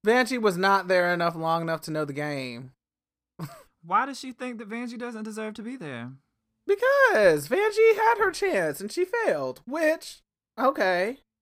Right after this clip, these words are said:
Speaker 2: Okay, but she also turned into,
Speaker 1: <laughs>
Speaker 2: like, a pop culture moment. Like,
Speaker 1: She really did.
Speaker 2: she did, and she got eliminated before we even knew what the hell,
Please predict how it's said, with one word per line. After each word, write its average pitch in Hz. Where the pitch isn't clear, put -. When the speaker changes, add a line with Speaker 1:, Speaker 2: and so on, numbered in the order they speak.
Speaker 2:
Okay, 196
but 185
she 202
also 196
turned 175
into, 170
Speaker 1:
<laughs> 160
Speaker 2:
like, 156
a 143
pop 160
culture 156
moment. 139
Like, 123
Speaker 1:
She 208
really 175
did. 139
Speaker 2:
she 220
did, 220
and 185
she 240
got 214
eliminated 185
before 180
we 190
even 185
knew 185
what 185
the 170
hell, 170